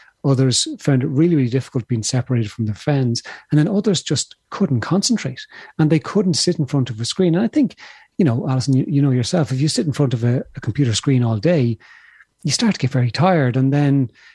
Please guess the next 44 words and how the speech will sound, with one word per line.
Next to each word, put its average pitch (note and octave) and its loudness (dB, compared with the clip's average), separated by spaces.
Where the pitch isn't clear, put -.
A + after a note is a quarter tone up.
you E3 2
know, C#3+ 0
everything D#3+ 2
else, D3+ -2
all E3+ 2
other D3 0
activities D3+ -2
were C3 2
going B2+ 2
online B2 2
if A#2+ -2
they A#2+ 0
were D3+ 2
going A#2+ 0
ahead. B2+ -2
So C#3+ 0
it E3+ 2
was E3 0
a F3+ 2
really, A3+ 0
really D#3+ 2
challenging C3+ 0
situation E3 0
for - -6
everybody C3+ 0
to - -8
be F3 2
in. C3 2
And C#3+ 0
now G#3+ 2
we're A#3+ 2
coming C#3+ 2
out D3 2
of B2 -2
it, A#2 -4
but D#3+ 2
we're D#3+ 2
coming A3 2
out F3+ 2
of D3 0
it C#3 0
in C3+ 2
a B2+ 0
very C3+ 0